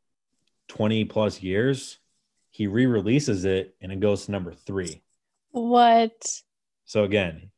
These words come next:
Speaker 1: um, you know, ton of success, writes a hit for Garth, writes a hit for Clint Black. He writes this one,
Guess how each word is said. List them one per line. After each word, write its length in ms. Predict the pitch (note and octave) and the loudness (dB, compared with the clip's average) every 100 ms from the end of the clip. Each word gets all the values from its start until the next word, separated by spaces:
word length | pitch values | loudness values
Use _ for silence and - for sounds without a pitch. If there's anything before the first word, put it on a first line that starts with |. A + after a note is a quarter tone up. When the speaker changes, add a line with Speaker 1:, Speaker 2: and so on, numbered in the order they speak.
| _ | _
Speaker 1:
um, 680 | F#2 F2+ F#2 F2+ F2+ E2+ E2 _ _ _ _ _ _ _ - | -6 -2 -2 -2 -4 -8 -12 _ _ _ _ _ _ _ -6
you 120 | G#2+ | -4
know, 200 | F2+ F2 - _ _ _ _ _ _ | -4 -8 -16 _ _ _ _ _ _
ton 160 | - B2+ | 0 2
of 60 | B2 | 2
success, 540 | A#2 G2 - - - _ - | 0 2 2 0 -6 _ -4
writes 220 | G#2 G#2 A2+ | 0 0 2
a 40 | |
hit 160 | A2 G#2+ | 0 0
for 80 | F#2+ | -2
Garth, 400 | A2 A2+ A2+ G#2 | 0 0 0 0
writes 180 | G2+ | 0
a 40 | G2+ | 0
hit 160 | G#2 - | -4 -4
for 100 | F#2 | -8
Clint 240 | A2 F#2 | -8 -4
Black. 480 | F#2+ G2 G2 - - _ _ _ _ _ | -2 0 -2 -6 -18 _ _ _ _ _
He 100 | - | -4
writes 240 | A2+ B2+ - | 0 0 0
this 220 | B2 B2+ | 0 0
one, 220 | G#2+ A2 | 0 0